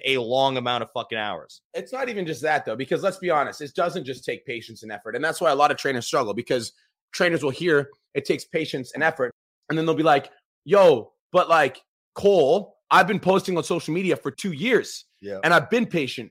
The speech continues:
Speaker 2: I've been consistent. I've put in the effort." Well, then your strategy sucks.
Speaker 1: Exactly.
Speaker 2: So it takes patience, effort, strategy, skill set, resilience, all of these things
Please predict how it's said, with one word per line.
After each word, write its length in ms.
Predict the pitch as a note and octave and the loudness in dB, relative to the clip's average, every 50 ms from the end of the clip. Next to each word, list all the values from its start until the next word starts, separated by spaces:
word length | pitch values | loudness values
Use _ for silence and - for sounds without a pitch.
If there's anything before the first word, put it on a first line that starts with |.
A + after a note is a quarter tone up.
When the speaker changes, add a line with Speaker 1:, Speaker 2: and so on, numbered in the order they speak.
| _ - - | _ -8 0
Speaker 2:
I've 200 | - E3+ E3 - - | 2 2 2 2 2
been 140 | B3+ A3 - | 0 0 0
consistent. 580 | F#3+ D#3+ - - D#3+ C#3+ - - C#3+ B2 G#2 - - C#3 D#3 | -2 -4 -4 -6 -8 -10 -8 -8 -10 -10 -10 -12 -8 0 2
I've 220 | F3+ G3 G3 - | 2 2 2 4
put 160 | - A#3 A3+ | 2 2 2
in 80 | A3 F#3 | 2 -2
the 100 | D3+ - | -6 -4
effort." 360 | C3+ C3 - - A2 - - _ _ _ _ - | -4 -6 -4 -6 -10 -10 -10 _ _ _ _ -6
Well, 80 | E3+ F#3 | -4 -2
then 100 | A#3+ A3+ | -2 0
your 100 | G#3+ F3+ | 0 -2
strategy 540 | - - - - F#3 A3+ C#4+ C4 F#3 D3 B2 | -4 -4 -4 0 0 2 2 0 0 -4 -6
sucks. 520 | - - A2 D#2+ - - - - - - _ _ | -8 -10 -12 -12 -12 -14 -18 -20 -20 -20 _ _
Speaker 1:
Exactly. 300 | - F2+ G2 F2 F2 - | -16 -12 -12 -12 -10 -6
Speaker 2:
So 80 | - C#3 | -4 -4
it 120 | - - - | -4 -2 0
takes 260 | - F#3+ F3 - - | 0 0 0 0 -6
patience, 720 | - - - D3 D3 D3 - G3 G3 A3+ A3+ - - - _ _ _ _ _ _ _ - | -14 -8 -6 -6 -4 -4 -4 -4 -6 -6 -8 -12 -18 -18 _ _ _ _ _ _ _ -4
effort, 500 | - F3+ F3 - - F#3+ G#3+ G#3+ - - _ _ _ _ _ _ | 0 0 0 2 2 2 2 2 0 -6 _ _ _ _ _ _
strategy, 840 | - - - - - E3 C3+ D3+ D3+ D#3 C#3 D3 G3 G3+ A3+ A3+ - _ _ _ _ _ - | -10 -8 -8 -2 0 2 2 2 2 0 -2 -2 -4 -4 -6 -6 -8 _ _ _ _ _ -12
skill 480 | - - - - - - E3+ F#3 F#3+ | -6 -6 -6 -4 0 4 4 4 4
set, 380 | - - A#3 A#3 B3 - - - _ _ _ _ _ _ - | 4 4 4 4 4 2 0 -10 _ _ _ _ _ _ -6
resilience, 840 | B2+ D#3 C#3+ A2+ G#2+ C#3+ C#3+ A#2+ F#2+ - A#3 B3+ B3 - - - - _ _ | -2 -2 0 0 2 2 2 2 2 2 0 0 -2 -4 -10 -16 -16 _ _
all 240 | - - F3+ B3 C#4 | 0 2 4 4 4
of 120 | A3+ E3+ C3+ | 4 2 2
these 160 | C3 A#2 - | -4 -4 -4
things 360 | - C3+ B2 A#2 A2 - - | -2 -2 -2 -2 -4 -6 -10